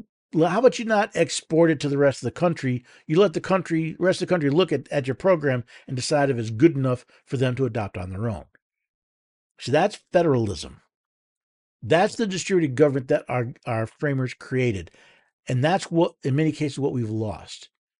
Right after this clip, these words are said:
Either because we've gotten lazy, or we just know that the federal government is the big dog in the room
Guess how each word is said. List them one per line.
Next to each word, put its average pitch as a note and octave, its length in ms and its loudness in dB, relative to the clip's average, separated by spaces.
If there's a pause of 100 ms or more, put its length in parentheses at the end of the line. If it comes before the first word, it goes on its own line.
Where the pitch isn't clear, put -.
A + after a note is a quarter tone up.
(540)
Either D#3 200 4
because E3+ 300 0
we've D#3 100 -2
gotten C3 380 -2
lazy, A#3 520 0 (240)
or D#3+ 100 4
we E3 60 6
just D#3 200 0
know D#3 180 4
that D3+ 320 8
the C#3+ 120 0
federal G3 240 2
government F3+ 300 0
is C#3 180 -2
the B2 80 -2
big D3+ 260 2
dog D#3+ 260 4
in D3+ 60 0
the D3 100 0
room C#3 300 2